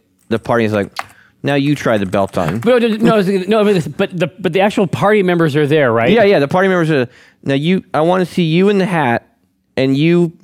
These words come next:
Speaker 1: put that ring on. Why are you wearing the, you shouldn't be wearing the belt. You should be <laughs> wearing that belt."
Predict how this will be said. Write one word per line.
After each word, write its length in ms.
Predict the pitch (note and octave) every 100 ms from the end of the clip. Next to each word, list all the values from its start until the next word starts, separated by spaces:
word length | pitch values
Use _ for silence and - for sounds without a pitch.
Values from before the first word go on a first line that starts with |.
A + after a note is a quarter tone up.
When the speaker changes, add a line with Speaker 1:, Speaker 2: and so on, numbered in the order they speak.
| _ -
Speaker 1:
put 200 | E3 -
that 240 | D3 C#3+
ring 280 | C3 C3+ A2+
on. 360 | F#2 F#2 A2 - _ _ _ -
Why 200 | - E3
are 40 | G3+
you 160 | F#3+
wearing 180 | F3+ D#3+
the, 140 | C#3 -
you 140 | D3+ F#3
shouldn't 260 | - F#3
be 80 | D#3
wearing 180 | D3 C3+
the 60 |
belt. 240 | B2 A2 E2
You 140 | C3+
should 220 | D3+ - D#3
be 100 | C#3+
<laughs> 40 |
wearing 160 | C#3+ C#3
that 180 | A#2+ A#2+
belt." 240 | B2 A#2+